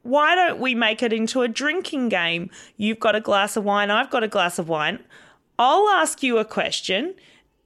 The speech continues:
and you give me two answers. One is a truth, one is a lie. If I guess right, then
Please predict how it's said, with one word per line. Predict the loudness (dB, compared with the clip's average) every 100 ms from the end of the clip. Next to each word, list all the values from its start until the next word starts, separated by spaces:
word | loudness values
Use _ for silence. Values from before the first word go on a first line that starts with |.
| _
and | -4 0 0 0
you | -2 0
give | -2 -2
me | -4
two | -4 -2 0
answers. | 2 0 0 -2 -2
One | -2 -2
is | -2
a | -4
truth, | -4 -2 -2 -2
one | -2 -2
is | -2
a | 0
lie. | 0 0 -2 -4 -8 -20 -20 _
If | -2 0
I | 2 0
guess | 2 0 0 -4 -8 -12 _ _ _ _ _
right, | -2 2 4 2 0 -2 -8 -14 _ _ _ _
then | -4 0 2 2 2 -2